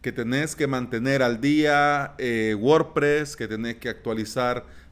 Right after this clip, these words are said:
tus plugins, que tenés que actualizar los temas, los themes. Pero lo extraño con esta versión cinco punto cero es que todos ahora te estamos diciendo que no. Entonces,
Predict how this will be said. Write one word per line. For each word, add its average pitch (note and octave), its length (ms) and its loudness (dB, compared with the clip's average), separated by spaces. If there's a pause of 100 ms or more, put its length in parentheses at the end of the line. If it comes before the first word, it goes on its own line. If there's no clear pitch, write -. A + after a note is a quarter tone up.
tus A2+ 220 -6
plugins, D#3 840 2
que A2 140 -8
tenés A2+ 320 -6
que A2+ 140 -8
actualizar A2+ 720 -4
los G2 300 -8
temas, D3+ 420 0 (340)
los A2+ 200 -2
themes. F3+ 420 -2 (400)
Pero E3 180 6
lo F3 120 6
extraño G3+ 420 2
con D3+ 180 0
esta D#3 200 0
versión D#3 420 -2
cinco E3 340 -6
punto F3 300 -4
cero F#3+ 400 -2 (240)
es C3+ 220 2
que A2 180 -2
todos G3+ 600 2
ahora E3+ 480 4
te C#3+ 80 -2
estamos D3+ 360 0
diciendo D#3 880 -2 (120)
que A2+ 160 4
no. C3 240 2 (1200)
Entonces, C3+ 600 0